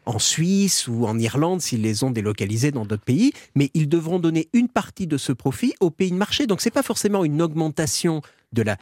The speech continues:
fiscalité, c'est plus une répartition qui donne plus aux pays de marché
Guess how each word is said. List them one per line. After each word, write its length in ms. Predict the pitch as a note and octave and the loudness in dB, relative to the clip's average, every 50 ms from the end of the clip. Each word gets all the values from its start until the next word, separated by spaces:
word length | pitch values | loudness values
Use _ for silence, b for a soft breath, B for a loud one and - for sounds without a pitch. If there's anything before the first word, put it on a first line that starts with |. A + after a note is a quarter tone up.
| b b | b b
fiscalité, 880 | - - - - D3+ C#3 - - - B2+ A#2 C3+ D#3 - - C#4+ D4 C4 B B B B | -8 -4 -2 0 0 0 0 0 0 -2 -2 -2 -4 -2 0 0 0 -2 B B B B
c'est 200 | - - C#3+ B2+ | -2 0 0 0
plus 340 | - - C4 C#4+ C4+ - - | 0 2 2 2 2 0 -2
une 220 | - D3 C3+ B2+ - - - | -2 0 0 0 -2 -2 -4
répartition 960 | A2 B2 - - B2+ F3 F#3+ - - F3 - - - F3+ - - - C#4 D4 | -4 -4 -2 0 0 0 0 0 -2 -6 -6 -6 -6 -6 -4 -2 -2 -2 -2
qui 140 | A#3+ - E3 | 0 0 0
donne 200 | C3+ C#3+ C#3 C3+ | 0 0 -2 -2
plus 320 | - - - A3+ A3+ - G3+ | -2 0 0 0 2 2 0
aux 40 | E3 | 0
pays 160 | - D3 C#3+ | 0 0 0
de 60 | C#3+ | 2
marché 340 | C#3 C#3 - - - B3 D4 | 0 -2 -2 -2 -4 -4 -4